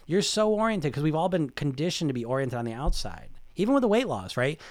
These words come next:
The diets, it's all about what's going on the outside. It's about meal plans, what you're, what you're eating. It's about workouts, what you're doing with your body, you know? There's very little about what's going on in here, what's going on in here, you know?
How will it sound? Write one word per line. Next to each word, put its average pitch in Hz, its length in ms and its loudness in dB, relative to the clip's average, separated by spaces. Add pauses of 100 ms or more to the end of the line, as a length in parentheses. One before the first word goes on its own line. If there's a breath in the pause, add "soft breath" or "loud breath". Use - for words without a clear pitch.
The 147 100 2
diets, 143 440 0
it's 139 100 -4
all 180 300 0
about 135 240 -2
what's 127 100 -2
going 147 160 0
on 143 80 0
the 139 80 -2
outside. 151 400 -4
It's - 80 -8
about 117 160 -2
meal 170 220 0
plans, 113 280 -4
what 143 120 -4
you're, 135 160 -4
what 139 160 -2
you're 151 120 -4
eating. 131 540 -4 (180 loud breath)
It's 131 80 -6
about 139 200 2
workouts, 147 360 0
what 139 120 -4
you're 139 100 -2
doing 151 180 0
with 147 100 -2
your 120 80 -6
body, 127 520 -8 (180)
you 104 120 -6
know? 117 240 -4 (260 loud breath)
There's 123 140 -4
very 156 220 0
little 151 300 0
about 110 260 -4
what's 135 160 -4
going 147 220 -2
on 135 140 -2
in 113 80 -4
here, 113 400 -4
what's 101 160 -10
going 139 200 -2
on 135 140 -4
in 113 100 -4
here, 104 440 -10 (500)
you 104 120 -10
know? 110 240 -8